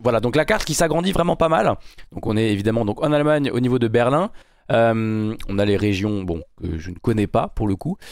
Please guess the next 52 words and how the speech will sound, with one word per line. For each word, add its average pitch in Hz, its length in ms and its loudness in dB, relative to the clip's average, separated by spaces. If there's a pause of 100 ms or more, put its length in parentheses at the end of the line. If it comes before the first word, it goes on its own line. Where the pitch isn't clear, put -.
(160)
Mais 135 80 2
voilà, 147 200 6
la 127 100 4
carte 185 220 0
s'agrandit 151 380 0
quand 160 100 2
même 156 120 0
plutôt 165 260 -2
pas 147 140 0
mal. 117 200 4
Et 95 80 2
donc 107 160 -2
ça 147 80 0
c'est 135 120 -4
notre 123 260 0
trajet. 117 360 0
Ah 113 80 -2
oui, 123 120 -2
on 110 60 -2
est - 40 -2
censé - 280 -4
arriver... 107 360 0
Euh... 85 140 2 (1200)
On 101 100 -4
est... 113 100 0
Attends, 90 240 0
notre 90 140 -4
premier 113 260 0
arrêt 113 220 2
il 104 80 0
est 95 60 4
là, 92 120 4
voilà. 82 280 0 (520)
À 95 80 0
Main 117 280 0
Amstr. 117 580 -2 (920)
Euh... 80 340 -2 (260)
Ah, 185 260 2
mais 143 60 -2
c'est 135 120 0
pour 135 120 -4
ça 185 100 0
que 143 60 -2
j'ai 143 100 -2
tout 156 120 -4
faux. 156 220 0 (440)
Il 120 120 0
m'a 131 100 4
mis 151 140 2
là-bas 143 280 4
je - 80 -6
crois. 92 300 -2